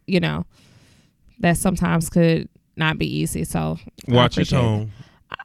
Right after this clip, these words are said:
Speaker 1: I was actually being sincere that
Speaker 2: And
Speaker 1: time.
Speaker 2: your <laughs> delivery.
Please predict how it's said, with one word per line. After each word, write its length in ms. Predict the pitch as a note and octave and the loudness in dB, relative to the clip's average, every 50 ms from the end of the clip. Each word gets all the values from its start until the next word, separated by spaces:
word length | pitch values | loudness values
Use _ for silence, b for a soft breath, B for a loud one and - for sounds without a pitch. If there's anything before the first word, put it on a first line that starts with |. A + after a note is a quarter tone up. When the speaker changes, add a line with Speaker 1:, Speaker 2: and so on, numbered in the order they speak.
| _ _ | _ _
Speaker 1:
I 120 | - C#5 | 0 2
was 140 | D5+ C#5 A#4 - | 2 4 2 2
actually 240 | C5 A4+ - A4+ - | 0 0 0 -2 0
being 200 | - A#4 A#4 A4 | 0 -2 0 -2
sincere 640 | - - - G4 F4+ - - - G4 G4+ A#4+ A#4+ A4+ | -2 -2 -4 -4 -4 -4 -2 0 0 0 0 -2 -2
that 160 | F#4 E4 C4+ - | -2 0 0 2
Speaker 2:
And 240 | A2 A2 G#2+ - | 2 2 2 2
Speaker 1:
time. 420 | G3 F#3 F3 F3 F2 F2+ F2+ F2 F2+ b b b b b b b _ _ _ b b b b b b b b b _ - | 0 -2 -4 -6 -6 -8 -8 -10 -10 b b b b b b b _ _ _ b b b b b b b b b _ -2
Speaker 2:
your 440 | B2+ A2+ A2 G#2+ G#2 G#2 A2+ A#2 A2+ _ _ _ _ _ _ _ _ _ | 2 2 4 4 4 2 0 -2 -4 _ _ _ _ _ _ _ _ _
<laughs> 680 | - A3 A3 - - - - - - - _ _ _ - | -4 -4 -2 -2 -4 -6 -8 -16 -20 -20 _ _ _ 2
delivery. 640 | C3 C3+ B2+ B2 A2+ G2+ G2+ G2+ G2+ - - G2+ | 4 4 6 6 4 4 4 0 -2 -6 -8 -10